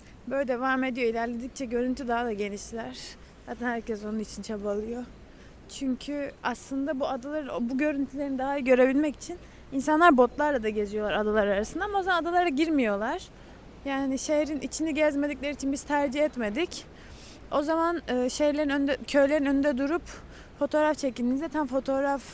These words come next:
bu internetteki fotoğraflar gibi bir görüntü elde edebiliyorsunuz. Normalde de hep diğer adalara göre daha kalabalık oluyormuş bu arada. Ve hediyelik anlamında vesaire de diğer, e, ada diyorum hep, diğer köylerden daha kalabalık oluyormuş.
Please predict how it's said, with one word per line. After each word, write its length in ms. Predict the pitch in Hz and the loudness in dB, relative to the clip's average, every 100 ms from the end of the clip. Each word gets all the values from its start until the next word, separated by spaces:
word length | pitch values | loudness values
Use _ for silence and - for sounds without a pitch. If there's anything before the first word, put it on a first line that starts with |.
| - | -8
bu 80 | 254 | -2
internetteki 460 | 254 247 277 269 277 | 0 0 0 -2 -2
fotoğraflar 560 | 269 262 254 240 254 | -2 0 0 2 0
gibi 240 | 240 233 247 | 0 -2 0
bir 60 | |
görüntü 320 | 233 233 240 240 | 2 4 2 0
elde 200 | 226 226 | 0 0
edebiliyorsunuz. 800 | 220 208 214 202 - 196 190 - - - | -2 -2 -2 -2 -6 -12 -12 -14 -18 -6
Normalde 400 | 277 311 349 392 392 | 0 2 4 4 6
de 100 | 339 | 6
hep 140 | 254 | 6
diğer 200 | 320 311 | 6 6
adalara 360 | 294 285 320 320 | 6 4 2 4
göre 200 | 269 247 | 4 6
daha 160 | 294 | 4
kalabalık 480 | 285 240 240 277 262 | 4 2 2 0 0
oluyormuş 560 | 226 208 202 220 226 233 | -2 0 -4 -6 -8 -2
bu 100 | 220 | 2
arada. 480 | 208 220 240 330 370 - - 311 | 2 0 -2 -4 -4 -12 -4 2
Ve 120 | 339 | 6
hediyelik 500 | 330 277 330 320 311 | 4 4 0 0 0
anlamında 540 | 311 294 302 294 294 | 0 0 0 0 2
vesaire 500 | 285 277 320 311 302 | 2 0 0 2 0
de 140 | 330 277 | -2 0
diğer, 360 | 294 277 277 - - | 4 4 2 -2 -2
e, 260 | 185 240 - - - | 0 0 -2 -8 -4
ada 280 | 262 320 233 | 2 2 4
diyorum 340 | 226 220 220 | 2 2 -2
hep, 240 | 220 - | -6 -4
diğer 340 | 285 311 285 269 | 2 4 4 4
köylerden 600 | 294 269 277 277 277 262 | 6 6 6 4 4 4
daha 180 | 285 311 | 4 4
kalabalık 480 | 285 285 311 285 | 0 0 0 0
oluyormuş. 420 | 262 233 247 311 | 0 2 2 0